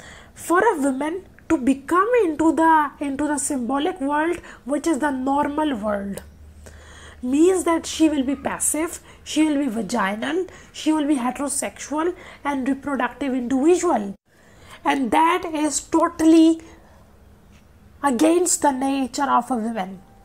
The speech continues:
And I will tell you that thing totally into, into, you know, to-, totally un-, in understandable way, way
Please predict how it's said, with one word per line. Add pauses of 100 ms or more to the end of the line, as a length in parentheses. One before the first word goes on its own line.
(280)
And
I
will
tell
you
that
thing (460)
totally (220)
into,
into,
you
know, (460)
to-,
totally
un-,
in
understandable
way, (300)
way